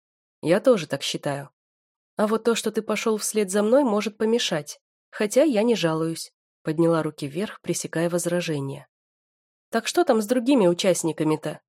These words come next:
То, что лорд Уортон выяснил, зачем приехала полиция, и любезно поделился этими сведениями со мной. И что? Не томи. Это целая разветвлённая секта, поклоняющаяся тьме.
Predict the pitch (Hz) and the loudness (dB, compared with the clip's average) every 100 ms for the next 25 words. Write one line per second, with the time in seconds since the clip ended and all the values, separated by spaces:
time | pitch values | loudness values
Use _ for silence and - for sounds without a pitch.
0 | _ _ _ _ _ _ - 202 247 - | _ _ _ _ _ _ -4 0 0 2
1 | 170 180 175 175 180 226 247 156 135 - | 2 4 2 2 0 0 0 -2 -4 -6
2 | 185 269 220 - 147 143 - 175 220 220 | 0 2 2 0 -2 -2 -2 -2 0 4
3 | 285 180 208 208 - 220 214 247 226 170 | 2 2 -2 -2 0 -2 0 0 0 -2
4 | - 131 143 - _ - 208 247 240 185 | -6 -8 -10 -18 _ -4 0 2 2 2
5 | 190 233 254 233 202 180 - 233 180 220 | 2 2 2 2 2 2 2 0 2 2
6 | 226 220 180 165 185 196 214 220 240 247 | 0 0 0 2 2 4 2 2 0 2
7 | 220 147 143 _ _ _ _ _ - 220 | 2 0 -4 _ _ _ _ _ -4 -4
8 | - 185 208 - _ - 240 247 302 277 | -2 -2 -2 -4 _ -2 0 4 4 4
9 | 180 143 _ _ _ _ _ _ _ - | 2 -2 _ _ _ _ _ _ _ -4
10 | 214 214 208 254 233 175 180 175 190 196 | -2 -2 2 4 4 4 2 -2 -6 -2
11 | 214 214 208 208 - 240 - - - 180 | 2 2 2 0 0 0 0 -4 0 4
12 | 185 196 196 - 202 - 208 - 214 185 | 4 2 0 0 -2 -2 -4 -2 0 0
13 | 156 | -2